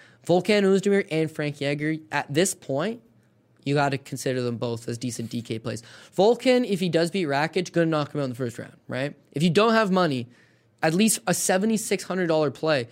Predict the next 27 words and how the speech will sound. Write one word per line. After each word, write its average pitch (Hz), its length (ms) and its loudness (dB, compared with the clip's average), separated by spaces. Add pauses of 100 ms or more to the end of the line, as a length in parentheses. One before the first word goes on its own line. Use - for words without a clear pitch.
(120)
has 175 240 0
a 151 40 0
massive 151 540 -2
bit 151 140 2
of 127 100 -4
upside 127 460 -4
here, 120 160 -8 (200)
is 147 100 -2
that 151 100 0
the 156 80 -2
guy 165 140 2
has 160 280 -2
made 160 140 -2
improvements. 123 500 -6 (140)
Since 202 300 -2
the 170 120 0
Anthony 180 260 -2
Smith 160 280 -4
fight, 139 240 -4 (180)
cardio's 147 380 0
improved, 151 320 -4 (180)
wrestling's 151 380 0
improved, 139 340 -4 (220)
looked 143 180 0
better 156 220 2
against 160 260 -2
Reyes, 131 340 -2